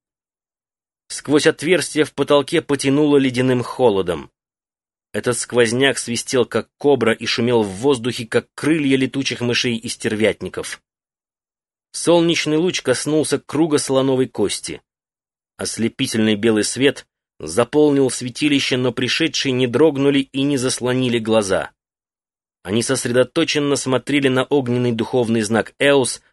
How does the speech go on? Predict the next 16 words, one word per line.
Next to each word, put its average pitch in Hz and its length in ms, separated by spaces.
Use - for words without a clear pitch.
возникший 117 680
в - 100
центре 117 440
диска. 101 520
Зловоние 123 760
ведьмы 120 480
заполнило 117 680
воздух. 95 640
Таита 131 420
шагнул 120 380
вперёд 123 580
и 90 160
поднял 143 420
прядь 127 340
волос 117 460
Эос. 104 500